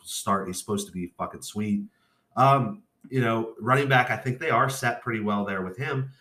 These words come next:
But then you go to the D line, which is, like, that was their strength last year. Now they lose Mike Elko as head coach or, uh, defensive coordinator. He's now head coach of Duke.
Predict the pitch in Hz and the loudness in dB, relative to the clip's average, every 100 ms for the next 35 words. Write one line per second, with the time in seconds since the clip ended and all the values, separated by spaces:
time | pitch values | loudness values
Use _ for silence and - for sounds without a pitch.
0 | _ _ 135 175 208 202 196 143 135 151 | _ _ 0 4 6 6 6 4 -2 -2
1 | 135 123 202 156 127 127 110 120 113 - | 0 2 4 4 2 0 -2 0 -2 0
2 | 113 151 165 175 170 - 139 131 - 120 | 0 0 0 0 0 0 0 0 0 2
3 | 147 160 - 85 90 95 101 107 139 147 | 2 0 -6 -10 -6 -4 0 0 0 2
4 | 185 185 120 110 - 104 113 110 110 104 | 0 0 0 -2 -4 -4 -4 -6 -8 -10
5 | 107 95 - - 117 107 98 - _ _ | -8 -6 -8 -4 0 2 0 -4 _ _
6 | - 131 135 - - - 135 110 110 110 | -2 0 0 -2 -4 0 0 2 0 -2
7 | 113 117 113 123 120 123 113 95 - 175 | -2 0 0 -2 -4 -6 -6 -8 -4 -2
8 | - | -2